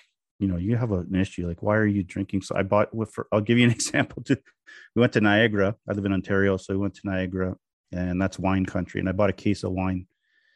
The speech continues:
and it was in the summer, probably in late July, August. And she went back. My wife's a teacher. She went back to school and she asked me, said, "Oh, you know, that wine that you have, can you give me a bottle? I wanna give it to someone as a gift at school." And I said,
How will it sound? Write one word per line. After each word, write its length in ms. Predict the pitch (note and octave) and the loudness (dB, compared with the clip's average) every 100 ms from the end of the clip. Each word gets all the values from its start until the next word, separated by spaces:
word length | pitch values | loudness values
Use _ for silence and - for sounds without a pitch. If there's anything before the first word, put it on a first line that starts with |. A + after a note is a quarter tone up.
| _ _ _ | _ _ _
and 240 | - G2 G2 | -2 0 2
it 40 | |
was 180 | G2 G2+ | 4 4
in 80 | G2+ | 2
the 80 | F#2 | 0
summer, 340 | - G2 F#2+ | 0 0 -2
probably 640 | F#2 F#2+ F#2 F2+ F2+ F2+ | -4 -6 -4 -4 -6 -6
in 540 | F2 F2 F2 E2+ E2+ E2 | -4 -4 -4 -6 -8 -6
late 200 | F2+ F2 | -4 -4
July, 300 | - E2+ F2 | -4 -2 0
August. 580 | - F2 F2 E2 - - | 0 0 -2 -4 -10 -12
And 340 | F2 F2 F2 E2 | -10 -8 -8 -8
she 160 | - A2 | 0 4
went 180 | G#2+ | 4
back. 200 | G#2 G#2 | 4 2
My 100 | G#2+ | 2
wife's 240 | G2+ F#2+ - | 2 0 -2
a 60 | |
teacher. 320 | - A#2+ A2 G2+ | -4 -4 -2 -2
She 100 | G#2 | 0
went 160 | F#2+ | 0
back 180 | F2+ F2+ | -2 -4
to 80 | G2 | -10
school 340 | - A#2+ C3 | -4 2 2
and 80 | G#2 | 2
she 120 | - | 2
asked 220 | A2 A2+ | 2 2
me, 80 | A2+ | -2
said, 240 | G2+ G2+ G2 | -4 -6 -6
"Oh, 140 | B2+ | -4
you 80 | C3+ | 0
know, 160 | C3 C3+ | 0 2
that 180 | A#2+ G2+ | 0 0
wine 320 | G#2+ B2+ C3 | -2 -2 -4
that 120 | A2 | -6
you 100 | G2 | -6
have, 240 | F#2+ G2+ | -4 -4
can 160 | - A#2 | -2 -2
you 220 | A#2 A2 - A#2+ G#2+ _ C3+ | 0 -2 -6 -20 -20 _ -14
give 140 | A2+ A2+ | -6 -2
me 100 | A2 | 0
a 60 | |
bottle? 240 | G2 G2+ G#2+ | 0 0 0
I 20 | |
wanna 220 | G#2+ G2+ | 0 -2
give 160 | G2+ G#2 | -4 -6
it 100 | - | -8
to 100 | G2+ | -12
someone 260 | - G#2 | -6 -2
as 100 | G2 | -2
a 60 | F2+ | -4
gift 280 | G2 G2 G2 | -4 -4 -6
at 140 | - | -10
school." 280 | - D#3+ B2+ | -2 2 2
And 80 | F#2+ | 2
I 60 | |
said, 320 | F2+ G2 F2 | -2 -4 -6